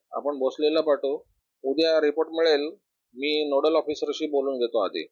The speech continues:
"त्यांना पत्र द्यावं लागेल." "बरोबर,"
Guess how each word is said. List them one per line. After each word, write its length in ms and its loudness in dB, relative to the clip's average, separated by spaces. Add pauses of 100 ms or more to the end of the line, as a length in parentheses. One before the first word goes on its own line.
(360)
"त्यांना 520 2
पत्र 360 0 (640)
द्यावं 260 4
लागेल." 340 0 (240)
"बरोबर," 500 4